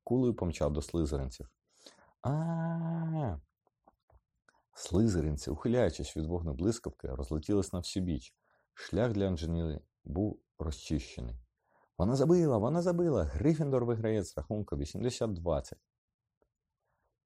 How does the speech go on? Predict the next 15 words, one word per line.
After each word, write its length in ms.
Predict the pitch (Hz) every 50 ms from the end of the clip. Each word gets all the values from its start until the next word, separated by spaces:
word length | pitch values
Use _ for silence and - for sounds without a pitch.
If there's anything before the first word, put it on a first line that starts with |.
| _ _ -
Гаррі, 440 | - 71 - - 92 98 92 82 69
що 220 | - - - 76
ледь 260 | 71 78 107 117 113
не 100 | 113 107
врізався 460 | 107 104 110 107 107 104 - - - 95
з 80 | -
трибуни, 480 | - - 87 78 73 87 95 85 71 64
різко 300 | 69 85 - - 85 82
загальмував, 600 | 87 78 76 76 73 73 71 71 78 92 98 76
розвернувся 680 | 73 78 73 - 76 73 76 90 113 123 117 - -
і 40 | 73
помчав 420 | 71 - 69 67 - - 71 69 65
до 100 | 67 -
центру 400 | - - 69 64 62 - 73 69
поля. 400 | - - 64 62 62 58 64